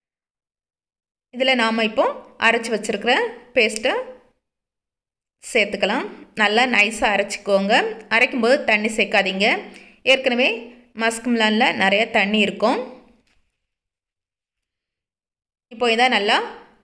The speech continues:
கலந்து விட்டுக்கலாம். இதோட தண்ணி எல்லாம் கொஞ்சம் வத்துற வரைக்கும் நல்லா கலந்து விட்டுக்கோங்க. அப்பதான் அதோட பச்சை வாசனை எல்லாம்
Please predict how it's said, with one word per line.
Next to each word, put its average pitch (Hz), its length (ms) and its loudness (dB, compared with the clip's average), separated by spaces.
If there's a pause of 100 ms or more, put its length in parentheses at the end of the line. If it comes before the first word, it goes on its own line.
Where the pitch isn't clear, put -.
(280)
கலந்து 233 280 0
விட்டுக்கலாம். 208 540 0 (680)
இதோட 269 540 2
தண்ணி 247 220 0
எல்லாம் 247 400 0
கொஞ்சம் 302 380 0 (520)
வத்துற 233 360 0
வரைக்கும் 233 440 0 (260)
நல்லா 214 360 0 (1200)
கலந்து 214 340 2
விட்டுக்கோங்க. 202 640 -2 (920)
அப்பதான் 226 320 2
அதோட 214 360 4
பச்சை 294 300 2
வாசனை 214 300 0
எல்லாம் 240 260 0